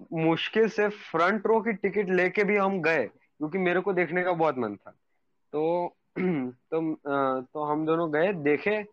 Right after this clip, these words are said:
अच्छा सब घूमे और बाद में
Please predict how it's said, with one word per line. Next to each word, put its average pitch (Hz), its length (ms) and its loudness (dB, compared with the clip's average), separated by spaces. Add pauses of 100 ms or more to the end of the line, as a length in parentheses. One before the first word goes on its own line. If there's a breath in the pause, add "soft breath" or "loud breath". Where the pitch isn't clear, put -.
(440)
अच्छा 156 760 2
सब 147 420 -2
घूमे 170 440 2
और 147 300 -2
बाद 147 320 2
में 165 240 0